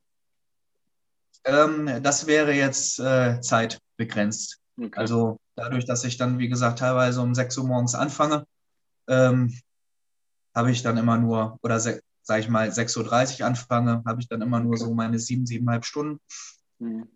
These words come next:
Speaker 1: Ähm, am Wochenende schlafe ich aber dann meistens mehr.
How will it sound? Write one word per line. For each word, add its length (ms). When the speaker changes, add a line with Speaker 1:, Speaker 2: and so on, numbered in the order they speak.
Speaker 1:
Ähm, 500
am 120
Wochenende 380
schlafe 260
ich 100
aber 160
dann 160
meistens 380
mehr. 300